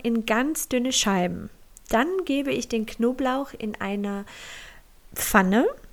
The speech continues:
In der Pfanne ist natürlich schon Olivenöl. Ich brate den Knoblauch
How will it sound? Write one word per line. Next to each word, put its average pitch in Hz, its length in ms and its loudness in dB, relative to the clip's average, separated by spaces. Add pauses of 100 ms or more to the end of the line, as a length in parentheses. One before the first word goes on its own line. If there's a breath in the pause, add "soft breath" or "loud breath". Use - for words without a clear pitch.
(160)
In 233 160 8
der 214 140 10
Pfanne 285 400 4
ist - 200 0
natürlich 214 440 2
schon 208 260 -2
Olivenöl. 208 1080 6 (640 loud breath)
Ich - 220 -2
brate 233 480 4
den 226 220 4
Knoblauch 220 840 2